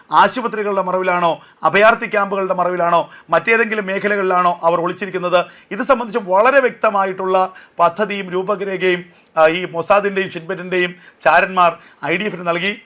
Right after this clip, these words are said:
ഐ ഡി എഫ് ആകട്ടെ ഇത് കൃത്യമായി ക്രോഡീകരിച്ചിട്ട് ഈ നേതാക്കന്മാർ ഇരിക്കുന്ന അവിടേക്ക് തന്നെ കൃത്യമായി സ്ട്രൈക്ക് നടത്തി. അങ്ങനെ ഹമാസിൻ്റെ പത്തോളം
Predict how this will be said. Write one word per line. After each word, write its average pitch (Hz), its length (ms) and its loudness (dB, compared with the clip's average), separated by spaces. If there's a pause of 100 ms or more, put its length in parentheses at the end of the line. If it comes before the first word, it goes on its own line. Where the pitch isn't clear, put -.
ഐ - 80 2
ഡി 262 100 2
എഫ് 233 140 4
ആകട്ടെ 208 280 2 (360)
ഇത് 190 160 -2
കൃത്യമായി 220 480 0
ക്രോഡീകരിച്ചിട്ട് 190 680 0 (400)
ഈ 185 40 0 (120)
നേതാക്കന്മാർ 208 680 2
ഇരിക്കുന്ന 190 300 -8 (160)
അവിടേക്ക് 190 400 -2
തന്നെ 185 180 0 (360)
കൃത്യമായി 196 480 -2
സ്ട്രൈക്ക് 185 340 -2
നടത്തി. 165 280 -4 (360)
അങ്ങനെ 226 280 0 (360)
ഹമാസിൻ്റെ 214 640 2 (200)
പത്തോളം 214 560 2